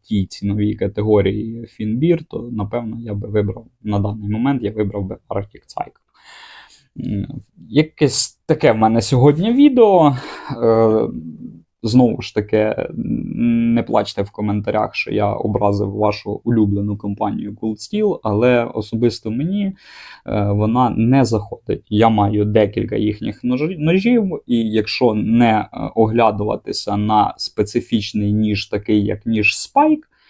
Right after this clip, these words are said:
який там, е, є, м, безпосередньо ножем-тілоохоронцем, е,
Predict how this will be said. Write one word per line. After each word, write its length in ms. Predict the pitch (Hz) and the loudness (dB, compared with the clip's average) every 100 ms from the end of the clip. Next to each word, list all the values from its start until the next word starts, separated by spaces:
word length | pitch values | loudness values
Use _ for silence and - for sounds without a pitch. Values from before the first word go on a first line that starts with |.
| - - _ | -20 -20 _
який 360 | 143 143 160 156 | 0 2 6 4
там, 360 | 147 131 127 | 4 4 6
е, 280 | 120 117 113 | 4 2 2
є, 260 | 110 117 123 | 4 6 6
м, 500 | 107 101 78 110 107 | 4 -2 -4 -2 0
безпосередньо 720 | 113 - 120 - 120 113 110 110 | 0 -2 -6 0 4 4 2 0
ножем-тілоохоронцем, 1600 | 110 107 117 107 104 110 110 107 117 113 107 104 - 101 | 0 4 4 2 0 4 4 4 4 4 4 0 -6 -10
е, 60 | 120 | -10